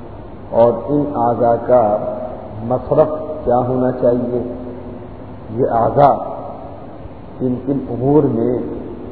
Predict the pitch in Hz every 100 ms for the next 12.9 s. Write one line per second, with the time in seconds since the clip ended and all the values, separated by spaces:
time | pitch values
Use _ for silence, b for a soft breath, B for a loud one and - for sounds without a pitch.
0 | - - - - - 123 - 117 120 120
1 | 110 110 127 127 123 123 127 139 131 -
2 | - - - - - - - - - -
3 | 113 139 135 - 120 117 117 135 120 110
4 | 101 110 147 - - - - - - -
5 | - - - 127 123 127 123 - - 143
6 | 139 127 107 113 113 113 - - - -
7 | - - - - - - 117 107 113 147
8 | - - - - - - - - - -
9 | - - - - - - - - - -
10 | - - - - - - - - - -
11 | - - - - - - - - - 131
12 | 156 156 143 151 156 147 135 135 143